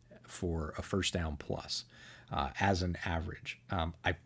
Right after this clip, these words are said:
feel like defenses after the first couple of weeks are gonna feel the sting of Ja'Marr Chase and go,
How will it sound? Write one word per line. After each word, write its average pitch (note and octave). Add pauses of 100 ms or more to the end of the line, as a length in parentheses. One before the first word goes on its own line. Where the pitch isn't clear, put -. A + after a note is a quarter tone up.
(140)
feel A3+
like G#2+
defenses A#2
after G#2+
the F#2
first G3+
couple G3+
of F3
weeks D3+
are A#2+
gonna A2
feel A#2+
the A2
sting A2
of G2+
Ja'Marr G#2
Chase G2
and F#2+
go, E2